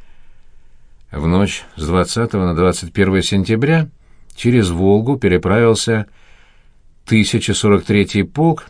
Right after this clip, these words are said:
двести восемьдесят четвёртой С Д и сосредоточился в районе Красного Октября. Что с ним делать, было решить проще всего.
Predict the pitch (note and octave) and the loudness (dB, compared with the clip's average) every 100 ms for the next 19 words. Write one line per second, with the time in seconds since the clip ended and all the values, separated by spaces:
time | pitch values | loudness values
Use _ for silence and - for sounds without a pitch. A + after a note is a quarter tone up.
0 | _ - D2+ F2 A2 B2+ - G#2 F#2+ G2+ | _ -16 -6 0 2 2 0 -2 0 0
1 | - G2 F2 F#2 - F#2 G2 G#2 - A#2+ | 0 -2 -2 -4 -4 -6 0 0 0 -2
2 | C#3+ C3+ A2 D2+ - - - _ - D2+ | -2 -2 -2 -2 -6 -20 -20 _ -8 -2
3 | E2 D#2 F#2 - F2+ E2+ D#2+ G#2 - C#3+ | -2 0 -2 -2 -2 -2 0 -2 0 -4
4 | - A2 F2+ F2+ F#2 F#2+ G2+ G2 - A2+ | -2 0 2 2 2 0 0 -2 -2 -4
5 | A2+ - D3+ B2+ E2 - - - - - | -4 -4 -2 -2 -2 -8 -20 -20 -20 -20
6 | - - - - - - C3+ - D3+ D3+ | -20 -20 -20 -20 -12 0 0 2 0 2
7 | F#3+ D#3+ D#2+ - - _ _ D#2 F#2 G#2 | 4 4 2 -6 -20 _ _ -2 2 2
8 | A2+ - C3+ D3 D3+ - D#3 - F3 D3+ | 0 0 -4 0 -2 -2 -6 -2 0 0
9 | D2+ | -2